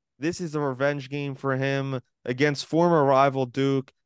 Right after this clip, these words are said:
I think, I think Caleb Love's gonna go off for twenty-five plus on Friday night in Duke.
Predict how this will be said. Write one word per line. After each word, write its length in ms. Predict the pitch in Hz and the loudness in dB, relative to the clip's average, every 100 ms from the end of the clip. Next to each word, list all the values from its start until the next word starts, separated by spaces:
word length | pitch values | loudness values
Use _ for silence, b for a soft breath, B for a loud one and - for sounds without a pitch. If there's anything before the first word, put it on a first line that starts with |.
| - | -4
I 180 | 151 | -2
think, 260 | 165 170 131 | -2 -4 -6
I 140 | - 170 | -4 -2
think 160 | 180 | -4
Caleb 320 | 135 151 143 127 | -6 -6 -6 -4
Love's 240 | 135 127 | -6 -6
gonna 200 | - 139 | -10 -8
go 160 | 131 135 | -2 0
off 180 | 131 | 0
for 100 | 135 | -2
twenty-five 680 | 127 135 143 147 135 143 135 | -10 -8 -6 -6 0 0 0
plus 460 | - 131 131 127 - _ _ - | -2 -2 0 0 -6 _ _ -6
on 240 | 175 170 | -4 -4
Friday 440 | - 160 156 143 | 0 2 2 2
night 480 | 135 131 135 135 - _ _ _ _ | 0 -2 -2 -2 -4 _ _ _ _
in 300 | 170 170 156 | -4 -2 -4
Duke. 440 | 135 139 139 131 | -4 -2 -2 -6